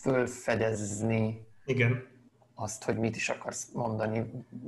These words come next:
Speaker 1: és akkor a végére kikerekedik valami abból, hogy intuitíve, ö, összerendezted ezeket a szimbólumokat a fejedből,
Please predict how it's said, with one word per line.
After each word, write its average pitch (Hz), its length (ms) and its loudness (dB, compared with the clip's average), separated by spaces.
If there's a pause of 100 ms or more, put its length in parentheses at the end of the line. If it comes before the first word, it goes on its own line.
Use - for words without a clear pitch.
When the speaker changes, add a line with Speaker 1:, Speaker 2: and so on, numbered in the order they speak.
(140)
Speaker 1:
és 123 160 -6
akkor - 200 -4
a 101 40 0
végére 113 320 2
kikerekedik 110 640 0
valami 113 340 -2
abból, 110 340 0
hogy 110 180 0
intuitíve, 113 840 -2 (420)
ö, 110 380 -2 (260)
összerendezted 110 840 -2
ezeket 113 420 -6
a 120 320 -4
szimbólumokat 117 840 -2
a 123 220 -6
fejedből, 139 680 -2